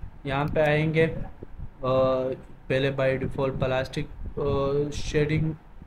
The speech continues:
होगा, तो आपने करना क्या है, diffuse shading, इस पे करने के बाद ये ख़त्म हो गया।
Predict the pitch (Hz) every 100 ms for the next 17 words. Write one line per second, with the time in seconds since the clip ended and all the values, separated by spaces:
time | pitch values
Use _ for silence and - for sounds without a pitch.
0 | - - - 156 156 165 - - - -
1 | 131 127 147 139 - 143 151 151 156 151
2 | 156 143 127 123 - 147 147 156 147 -
3 | - - - - - - - - - -
4 | - 135 123 147 127 123 117 - - -
5 | - - - 160 - 180 170 170 165 156
6 | 160 147 143 139 160 - - - - -
7 | - - 139 131 139 131 123 120 123 117